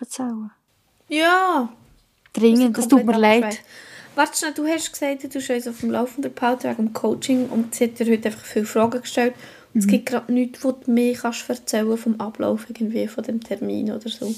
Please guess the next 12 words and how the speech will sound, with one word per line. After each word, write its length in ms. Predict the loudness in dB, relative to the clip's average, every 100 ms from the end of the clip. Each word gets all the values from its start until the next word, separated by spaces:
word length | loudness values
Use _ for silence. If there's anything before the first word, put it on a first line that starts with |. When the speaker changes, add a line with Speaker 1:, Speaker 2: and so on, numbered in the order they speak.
| -2
Speaker 1:
Ja. 360 | 2 4 2 -4 -12 _ _ _ _ _ _ _
Speaker 2:
Also 240 | -6 0 4
wir 200 | 4 4
haben 160 | 4
dann 180 | 4 4
nicht... 280 | 2 0 -6 _ _ _ _ _ -20 -20 -6
Also 200 | 2 2 2
es 100 | 2
klingt 260 | 4 4
so 80 | 0
blöd, 320 | -2 0 0
aber 280 | 0 0 -2